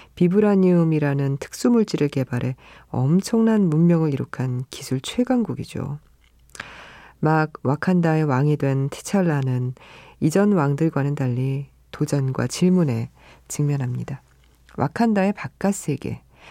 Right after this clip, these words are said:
이 세상의 반대편에서 벌어지는 일들을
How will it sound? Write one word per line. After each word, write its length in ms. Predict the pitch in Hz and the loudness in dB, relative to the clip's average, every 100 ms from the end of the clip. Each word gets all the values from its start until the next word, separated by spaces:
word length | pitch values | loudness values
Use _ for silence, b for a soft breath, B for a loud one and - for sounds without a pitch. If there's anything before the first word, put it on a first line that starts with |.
| B - | B -10
이 60 | |
세상의 600 | 139 151 151 151 143 139 | -2 0 0 0 -2 -2
반대편에서 840 | 135 - 127 131 165 - 151 143 147 | -4 -6 -4 -2 -2 0 0 -2 -4
벌어지는 600 | 135 135 135 131 131 127 | -4 -2 -2 -2 -2 -2
일들을 440 | 120 117 143 220 | -4 -2 0 0